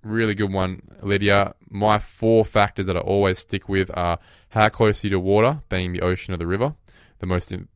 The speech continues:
expensive and strongest part of our market are those that are close to the ocean and the river, i e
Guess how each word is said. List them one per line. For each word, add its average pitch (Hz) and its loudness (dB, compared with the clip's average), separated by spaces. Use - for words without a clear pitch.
expensive 107 -2
and 87 -8
strongest 110 -4
part 107 2
of 98 2
our 92 0
market 104 -2
are 82 -2
those 85 -2
that 85 -6
are 85 -6
close 87 -6
to - -14
the 87 -6
ocean 85 -6
and 98 -4
the 90 -4
river, 95 -4
i 82 -4
e 80 -6